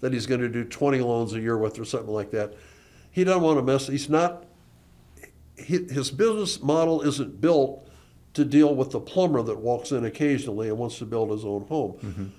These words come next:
Speaker 1: But that was my whole business. I'm making, I understand the plumber. I understand what he's doing. He's essentially building a house for eighty cents on the dollar 'cause, 'cause he knows how.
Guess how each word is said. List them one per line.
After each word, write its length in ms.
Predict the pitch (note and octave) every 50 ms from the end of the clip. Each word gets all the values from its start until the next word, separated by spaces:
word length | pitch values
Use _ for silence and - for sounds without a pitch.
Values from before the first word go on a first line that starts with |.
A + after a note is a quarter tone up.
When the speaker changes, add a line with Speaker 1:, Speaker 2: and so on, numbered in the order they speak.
| - - -
Speaker 1:
But 120 | - E3 E3
that 180 | G#3 A3 A3+ A3
was 180 | G#3+ - -
my 160 | D#3 D3 D3 C#3
whole 220 | D3 E3 D#3+ D3
business. 540 | - - E3+ G3 E3 C3+ B2 F#2 F#2+ - - -
I'm 160 | C3+ D3 D3
making, 320 | C#3+ D3 C#3 C#3 C3+ C3 B2 C3+ - C3 C3
I 160 | D3 F3 F#3
understand 760 | F3 F3 D3+ C#3+ - - - E3+ F3 F3+ E3+ C#3 - - -
the 80 | A#2+ A#2+
plumber. 420 | - - C#3 B2 A#2+ B2+ C3+ C3
I 140 | C3 C#3 D3
understand 600 | D3+ D3+ C#3 C3+ C3+ C3+ - D#3 D#3+ F3 F#3 F3+
what 160 | D#3+ D3 C#3
he's 180 | C3 A#2+ G#2 G2
doing. 500 | A2 C3+ D#3 E3+ C#3+ A#2 A2+ B2 C#3 - - - - - - - - - - -
He's 220 | - F3+ D#3 C#3
essentially 640 | C3+ B2+ - - E3+ G3 - - - D3+ D3 C#3
building 420 | B2 A2+ D3+ D#3+ D#3 D3+ C#3+ B2+ B2
a 80 | A2+
house 300 | G#2+ D#3 F#3 G3 G3 F#3+
for 180 | - - C3 G#2+ - D3+
eighty 200 | D#3+ D3 D3+ D3+
cents 300 | D3 - C#3+ C#3 C#3 D3
on 160 | C3+ B2+ B2
the 100 | A#2 G#2+
dollar 500 | G#2 B2+ C#3+ F3+ G3 F3 B2 B2+ D3+ - - - - _ _ _ - -
'cause, 220 | - D3+ C3+ - - - -
'cause 160 | D3+ C#3 B2
he 100 | C3 C3
knows 280 | B2 B2+ C3 B2 A#2+ -
how. 540 | - E3 G3 A3 G#3 D#3+ A#2+ A#2+ D#3 -